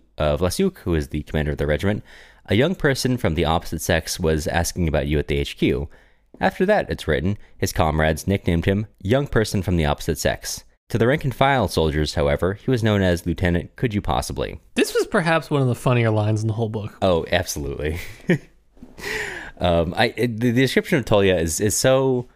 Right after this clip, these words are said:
Speaker 1: it's, I don't, it feels like from a, like, of, of, like, an approving uncle to, uh, so to speak, a nephew, really, where it's, it's kind of like, well, you know, could be, uh, more tough here, but really,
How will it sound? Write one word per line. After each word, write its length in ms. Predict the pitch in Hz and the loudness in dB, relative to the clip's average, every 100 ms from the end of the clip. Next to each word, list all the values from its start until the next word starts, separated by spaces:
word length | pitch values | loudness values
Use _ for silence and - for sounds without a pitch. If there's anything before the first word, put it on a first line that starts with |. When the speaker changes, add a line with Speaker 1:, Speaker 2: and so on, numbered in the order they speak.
| _ _ _ | _ _ _
Speaker 1:
it's, 520 | 131 131 - - - - | -2 0 -2 -6 -8 -8
I 120 | - 135 | -4 0
don't, 140 | 135 | 2
it 240 | 117 123 | 2 2
feels 200 | - 185 | 0 0
like 200 | 202 147 - - | 2 0 -6 -16
from 260 | - 117 107 | 0 2 2
a, 100 | 104 | 2
like, 220 | 104 85 | 0 2
of, 200 | 104 98 | 0 2
of, 260 | 98 98 | 4 4
like, 200 | 104 92 | 4 2
an 100 | - | 2
approving 460 | 98 - 107 92 76 | 0 2 2 2 2
uncle 320 | 80 80 73 | 0 2 0
to, 720 | 73 - 80 78 76 71 71 - - | 0 0 2 2 0 -4 -8 -12 -16
uh, 640 | - - - - - - | -14 -14 -12 -12 -12 -10
so 140 | - 85 | -2 0
to 60 | |
speak, 200 | 78 87 - | 2 0 0
a 320 | 92 - 95 | -2 0 2
nephew, 460 | 85 85 - 76 | 4 2 2 0
really, 280 | 76 82 78 | 2 2 2
where 140 | 73 78 | 2 0
it's, 220 | 78 - | -2 -4
it's 200 | 87 - | -4 -2
kind 160 | - 90 | 0 2
of 60 | |
like, 200 | 80 80 - | 2 0 2
well, 360 | 123 120 117 | 2 4 2
you 140 | - 110 | 2 2
know, 120 | 82 | 0
could 180 | - 127 | 0 0
be, 220 | 104 90 76 | 2 0 -4
uh, 160 | 71 55 - | -10 -14 -4
more 260 | 87 87 85 | 2 4 4
tough 300 | - 80 - | 2 2 2
here, 280 | 82 80 78 | 2 2 2
but 160 | 76 | 2
really, 540 | 85 85 76 71 71 | 2 2 2 0 -2